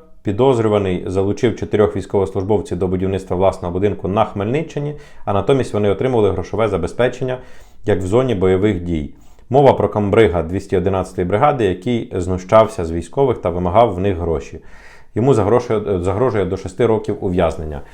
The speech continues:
І, е, знаєте, що найдивніше для мене? Це те, що знаходиться дуже багато, е, різних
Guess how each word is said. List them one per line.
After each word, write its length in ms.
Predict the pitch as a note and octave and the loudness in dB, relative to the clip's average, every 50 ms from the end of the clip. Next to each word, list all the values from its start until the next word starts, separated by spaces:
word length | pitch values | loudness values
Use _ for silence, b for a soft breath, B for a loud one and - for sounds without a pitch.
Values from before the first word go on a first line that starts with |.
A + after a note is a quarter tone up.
| b b b - | b b b -4
І, 240 | - B2 A#2+ A#2 G#2 G2 - - - | 0 4 4 4 4 2 0 -4 -4
е, 200 | G#2 F#2+ F#2+ F#2+ | -2 -2 0 0
знаєте, 360 | F2+ A#2 C#3+ E3 E3+ E3 C3 | 0 2 2 2 2 2 0
що 200 | - - - G#2+ | -2 -2 -2 0
найдивніше 880 | G#2 G#2 A2+ A2+ G#2 F#2+ F#2+ A2 G#2+ G#2 G#2+ A2+ A2 F#2+ - - F#2 F2 | 2 2 4 4 2 2 2 2 2 2 2 2 0 0 0 -2 -4 -2
для 160 | E2 E2 F#2+ | -2 0 0
мене? 420 | F#2 F2+ G2 A#2 C3 A#2+ F#2 D#2 B B B B B B B B B - - | 0 2 0 0 0 -2 -4 -6 B B B B B B B B B -12 -8
Це 120 | - - | -6 0
те, 140 | - F3 E3+ | 2 2 2
що 220 | E3+ - - - - - - - | 2 2 0 -2 -2 -4 -8 -6
знаходиться 800 | G#2+ G2 F#2+ A2 G#2+ - - C3 A#2+ G#2 - - - G#2 F2 D#2+ D#2 - - - - - - - - - - - - - - - - - - - - - - - - - | -4 -2 -2 -2 0 2 2 4 4 4 2 0 0 0 -2 -2 -4 -8 -16 -18 -18 -18 -18 -18 -18 -20 -20 -20 -20 -20 -20 -20 -20 -20 -20 -20 -18 -18 -18 -18 -14 -10
дуже 280 | - F#2 A2+ B2+ A#2 A2+ | -2 2 4 4 6 6
багато, 880 | G2 G2 G2+ F#2 G#2+ A2+ G#2+ - - - G2 F2+ E2+ D#2+ D#2 D2+ - - - - | 6 4 4 6 8 8 8 6 4 2 0 2 2 2 0 -2 -4 -8 -8 -6
е, 380 | E2+ E2 E2 D#2 D2+ D2+ D2 - - - - - - F#2+ | -4 -4 -2 -2 -4 -4 -6 -8 -12 -16 -20 -10 -6 -2
різних 600 | F#2+ A2+ A#2+ G2+ G2 F#2 F2 F2 - - - - | 0 0 0 0 0 0 -2 -2 -4 -8 -16 -20